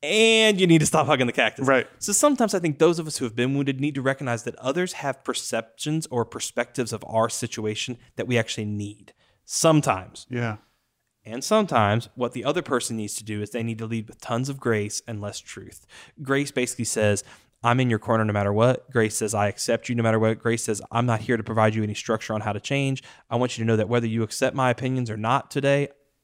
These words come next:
Speaker 1: like, I got your back. I'm in this with you."
Speaker 2: Yeah.
Speaker 1: Grace says, "Even if you never change and you're like this forever, I'll be right
Speaker 2: Grace.
Speaker 1: beside you."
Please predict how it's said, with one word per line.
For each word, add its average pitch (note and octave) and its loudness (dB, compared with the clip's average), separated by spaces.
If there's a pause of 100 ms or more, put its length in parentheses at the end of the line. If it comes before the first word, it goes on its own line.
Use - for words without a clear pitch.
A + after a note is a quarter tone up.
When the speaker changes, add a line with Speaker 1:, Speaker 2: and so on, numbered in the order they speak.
(160)
Speaker 1:
like, - -10
I A#2 -2
got B2 0
your A2 -6
back. D3 4
I'm A#2 2
in A#2 2
this G#2+ -4
with C#3+ -2
you." C#3 0 (340)
Speaker 2:
Yeah. B2 -4
Speaker 1:
Grace D#3 4
says, D3 -4 (160)
"Even F#3+ -2
if - -6
you F#3 -10
never E3+ -8
change E3 -8
and C3 -8
you're E3 -4
like D#3 -4
this C#3+ -2
forever, B2+ 4 (920)
I'll A#2+ 2
be A#2 0
right A2 2
Speaker 2:
Grace. - -6
Speaker 1:
beside G2 -4
you." - -18